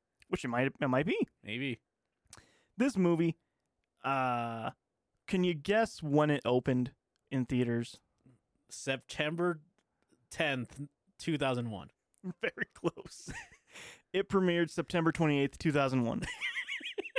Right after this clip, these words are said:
Speaker 2: That was so close.
Speaker 1: And it opened to five hundred and twenty-two thousand dollars. And over its entire theater run span, made over just one million.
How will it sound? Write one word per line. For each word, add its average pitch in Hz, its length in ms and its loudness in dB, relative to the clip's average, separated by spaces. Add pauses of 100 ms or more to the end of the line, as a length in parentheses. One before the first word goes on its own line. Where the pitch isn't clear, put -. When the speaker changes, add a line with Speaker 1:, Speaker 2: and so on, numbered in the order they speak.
(640)
Speaker 2:
That - 180 -12
was 156 120 -14
so 127 380 -10
close. 120 480 -12 (240)
Speaker 1:
And 147 120 4
it 156 80 4
opened 165 500 4
to 143 260 4
five 156 280 4
hundred 156 280 4
and 127 140 2
twenty-two 151 440 -2
thousand 143 360 4
dollars. 123 540 4 (760)
And 180 140 0
over 214 320 6
its 202 140 2
entire 190 640 4
theater 170 360 4
run 160 200 4
span, 127 440 0
made 214 220 4
over 190 260 4
just 190 340 0
one 147 220 4
million. 104 400 -2